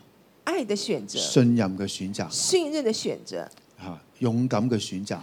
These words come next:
Speaker 1: 勇敢的選擇。
Speaker 2: 順服嘅選擇。
Speaker 1: 順服的選擇。
Speaker 2: 喺真理裏邊被調整嘅選擇。
Speaker 1: 在真理裏面被調整的選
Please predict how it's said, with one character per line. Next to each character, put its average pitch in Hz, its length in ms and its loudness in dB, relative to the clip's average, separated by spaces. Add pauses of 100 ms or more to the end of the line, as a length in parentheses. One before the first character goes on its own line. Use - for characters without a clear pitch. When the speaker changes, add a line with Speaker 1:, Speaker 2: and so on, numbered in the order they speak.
(120)
Speaker 1:
勇 208 340 6
敢 233 180 0
的 170 80 -2
選 156 280 -4
擇。 110 160 -10 (160)
Speaker 2:
順 107 380 4
服 104 180 0
嘅 101 80 -2
選 95 300 -4
擇。 - 100 0
Speaker 1:
順 330 260 6
服 202 120 -6
的 190 100 0
選 180 320 -4
擇。 - 200 -10 (180)
Speaker 2:
喺 160 180 4
真 190 280 6
理 123 140 8
裏 113 180 8
邊 107 200 2
被 101 200 2
調 90 360 0
整 98 220 0
嘅 110 40 0
選 92 320 -4
擇。 92 120 -6 (120)
Speaker 1:
在 320 120 2
真 370 320 4
理 370 60 4
裏 262 100 2
面 180 160 0
被 247 180 0
調 185 340 0
整 226 140 0
的 160 100 0
選 - 180 -4